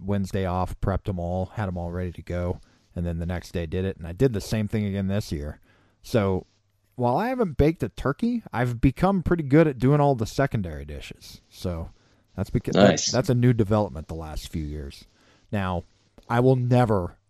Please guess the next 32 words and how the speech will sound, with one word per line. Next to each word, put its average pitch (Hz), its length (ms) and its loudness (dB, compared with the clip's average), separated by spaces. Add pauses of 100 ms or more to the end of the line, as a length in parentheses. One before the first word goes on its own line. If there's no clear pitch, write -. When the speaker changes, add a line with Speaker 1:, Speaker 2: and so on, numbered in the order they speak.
(100)
Speaker 1:
probably 98 560 0 (120)
ever 90 400 -4
make 95 220 -4
a 90 60 -6
turkey. 82 360 -4
Like, 80 320 -12 (200)
when 131 140 0
the 110 80 0
day 117 220 2
comes 120 420 0
where 98 300 -2
I 104 120 0
am 104 200 0
in 95 80 -4
charge 117 360 4
of 120 100 2
it, 139 200 4
I'm 98 140 -4
buying 92 340 -4
one. 53 260 -14 (200)
<laughs> - 100 4 (760)
Speaker 2:
Yeah. - 360 4 (380)
Speaker 1:
'Cause 117 520 2
I 127 100 0
don't 117 120 -2
think 123 220 4
I 127 60 2
wanna 110 220 6
do 107 220 2
that. 87 320 -2 (1200)
But 95 320 -2
Speaker 2:
Yep. - 240 0